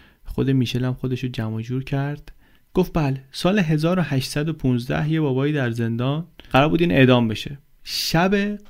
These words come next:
قبل از روزی که قرار بود در ملأ عام دارش بزنن،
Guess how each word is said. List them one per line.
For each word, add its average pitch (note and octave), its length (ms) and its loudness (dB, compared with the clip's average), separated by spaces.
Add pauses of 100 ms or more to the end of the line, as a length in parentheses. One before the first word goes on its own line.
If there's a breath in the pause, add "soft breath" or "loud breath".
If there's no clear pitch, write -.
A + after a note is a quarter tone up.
قبل F3+ 300 0
از E3 180 4
روزی D#3 260 4
که D3 140 -2
قرار C3 240 2
بود C3 160 2
در A#2+ 160 0
ملأ A#2+ 340 0
عام B2 340 0 (180)
دارش A#2+ 380 2
بزنن، B2 680 0